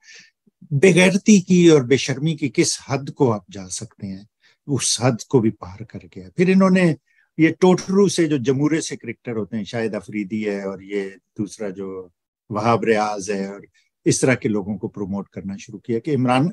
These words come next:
इमरान खान कहाँ राजा भोज, कहाँ गंगू तेली। मतलब, इमरान खान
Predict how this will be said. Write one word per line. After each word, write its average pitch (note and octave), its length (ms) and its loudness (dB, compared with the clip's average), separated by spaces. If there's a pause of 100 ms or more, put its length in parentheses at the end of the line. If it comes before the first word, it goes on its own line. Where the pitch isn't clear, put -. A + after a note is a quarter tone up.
(100)
इमरान A3 460 2
खान F3+ 520 2 (540)
कहाँ B3 300 4
राजा G3+ 360 2
भोज, D3+ 420 0
कहाँ D3 340 -6
गंगू A#2 340 -8
तेली। F#2+ 380 -14 (680)
मतलब, A3 640 0 (540)
इमरान A3+ 420 4
खान G#3 500 2